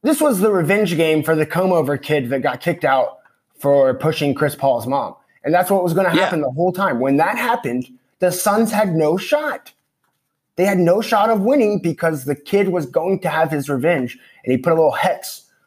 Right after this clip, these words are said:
Speaker 1: over the Suns and Chris Paul, and they got fucking mushed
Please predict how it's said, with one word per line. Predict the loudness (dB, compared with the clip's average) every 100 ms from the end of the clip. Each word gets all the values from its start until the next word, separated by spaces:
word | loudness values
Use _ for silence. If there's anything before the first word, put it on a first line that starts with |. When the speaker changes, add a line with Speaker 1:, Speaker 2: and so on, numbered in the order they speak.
| _ -2
Speaker 1:
over | 0 0
the | 0
Suns | 0 0 0
and | -2
Chris | -4 -2
Paul, | 2 2 0 -4 _ _ _ -4
and | 0 2 4 4 2 2
they | 0
got | 0 -2 -4 -10
fucking | -14 -10 -6 -4 -2 0
mushed | 2 0 -2 -10 -14